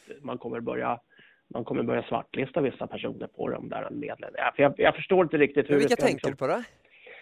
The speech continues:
Speaker 1: Nej, men du ser ju när, när folk som sitter på läktarna eller folk som sitter, supportrar som skriver och hur de,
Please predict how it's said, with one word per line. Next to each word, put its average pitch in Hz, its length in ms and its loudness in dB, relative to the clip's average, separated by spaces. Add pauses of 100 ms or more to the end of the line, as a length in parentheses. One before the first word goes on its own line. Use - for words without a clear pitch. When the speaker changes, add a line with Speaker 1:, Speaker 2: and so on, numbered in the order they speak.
(120)
Speaker 1:
Nej, 208 140 4
men 269 100 6
du 269 100 4
ser - 180 -6
ju 185 160 4
när, 254 140 8
när 196 120 4
folk 143 260 -2
som 143 100 -12
sitter 127 260 -6
på 143 80 -4
läktarna 123 520 -6
eller 127 120 -4
folk 127 260 -4
som 131 100 -6
sitter, - 300 -8
supportrar 127 640 0
som 123 140 -6
skriver 120 500 -6
och 131 200 -2
hur 127 260 -2
de, 123 140 -4